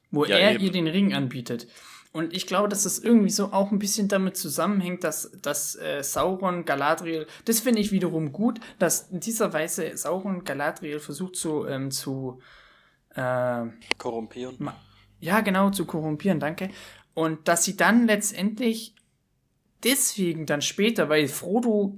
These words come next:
Speaker 1: will ihr ja den Ring geben, dadurch hätte sie ja die Macht, die ja komplett zugesprochen, zu, ähm, wie sagt man,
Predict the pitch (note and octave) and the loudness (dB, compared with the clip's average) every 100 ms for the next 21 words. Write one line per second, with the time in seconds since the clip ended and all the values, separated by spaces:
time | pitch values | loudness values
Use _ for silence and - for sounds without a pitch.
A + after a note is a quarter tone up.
0 | - D3 A3+ A#3+ - E3+ D#3+ D#3 D3+ D#3+ | -10 4 6 6 0 4 4 4 2 2
1 | E3+ D3+ D#3+ G3 G3+ A#2 A#2 D#3 F#3 - | 0 0 0 0 2 0 0 0 0 -2
2 | G3 G3 F#3 E3 D#3+ D3+ C#3 D#3 G#3+ - | -4 -4 -4 -2 0 0 -2 -2 -2 -6
3 | F3+ D3+ C#3+ - - - C#3+ D#3+ F3 F3+ | -10 -4 -4 -4 -8 -6 -6 -2 -4 -2
4 | - G#3 F#3 - C3 - B2+ C3+ - - | -2 0 0 -2 -10 -12 -14 -14 -20 -20
5 | _ - F#3 F#3 F#3 D#3+ D3+ C#3 C3+ - | _ -2 0 0 0 0 0 -2 -6 -10
6 | - - _ _ _ _ - D#3 D3+ D#3 | -20 -20 _ _ _ _ -10 -6 -6 -6
7 | C#3+ C3+ | -8 -10